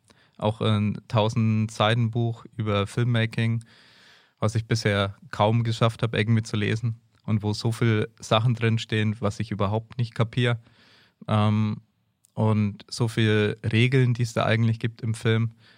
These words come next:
Ich mach vieles nach Gefühl, ja, und kann das nur ganz grob abschätzen, aber bin da halt noch nicht wirklich weit. Ja, versuch halt trotzdem,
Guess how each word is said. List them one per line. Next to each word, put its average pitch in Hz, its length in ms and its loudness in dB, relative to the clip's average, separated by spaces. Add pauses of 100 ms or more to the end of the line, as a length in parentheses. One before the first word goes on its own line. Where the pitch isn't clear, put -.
(140)
Ich - 100 -10
mach 107 160 0
vieles 110 340 -4
nach 104 180 -2
Gefühl, 117 420 0 (680)
ja, 104 300 0 (260)
und 101 520 -2 (440)
kann 104 260 2
das 110 220 -2
nur 110 360 2
ganz 98 280 -2
grob 110 220 0
abschätzen, 107 680 -4
aber 98 320 -4 (600)
bin 107 160 2
da 104 160 2
halt 98 500 -2 (440)
noch 104 280 -4
nicht 110 480 -2
wirklich 110 380 -2
weit. 104 380 0 (480)
Ja, 101 340 -2
versuch 110 400 -4
halt 110 140 2
trotzdem, 107 580 -2